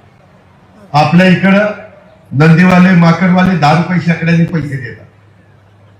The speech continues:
कसा शेतकरी उपजायला यायचा? त्याकरता पण यंदा मी बजेटमध्ये आणि डीपीसी मध्ये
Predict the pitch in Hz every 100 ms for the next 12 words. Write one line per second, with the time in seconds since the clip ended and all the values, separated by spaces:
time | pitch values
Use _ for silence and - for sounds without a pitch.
0 | _ _ _ _ - 156 147 185 175 180
1 | 151 - 156 139 117 131 123 104 98 -
2 | - _ _ _ _ _ _ _ _ -
3 | 175 185 185 160 180 180 196 180 170 165
4 | 180 170 165 165 170 151 175 170 170 170
5 | 143 - _ _ - 165 180 165 170 165
6 | 165